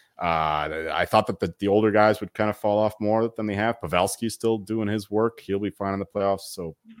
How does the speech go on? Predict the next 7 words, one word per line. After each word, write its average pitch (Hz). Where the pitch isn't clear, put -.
yeah, 95
Stars 95
are 87
absolutely 87
loaded, 90
top 95
down 87